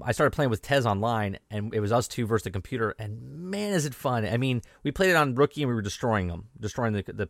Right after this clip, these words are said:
the N P Cs. We started playing on pro. You couldn't tell the difference if we were playing against actual people on the other, other,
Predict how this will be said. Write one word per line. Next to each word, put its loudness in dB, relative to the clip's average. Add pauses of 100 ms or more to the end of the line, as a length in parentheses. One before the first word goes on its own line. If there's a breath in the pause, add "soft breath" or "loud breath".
(120)
the -4 (220)
N -4
P -8
Cs. -8 (380 soft breath)
We -4
started 2
playing 2
on 2
pro. 2 (360)
You -2
couldn't 2
tell 4
the 2
difference -2
if -6
we -4
were 0
playing 0
against -4
actual -2
people -4
on -2
the -2
other, -2
other, -2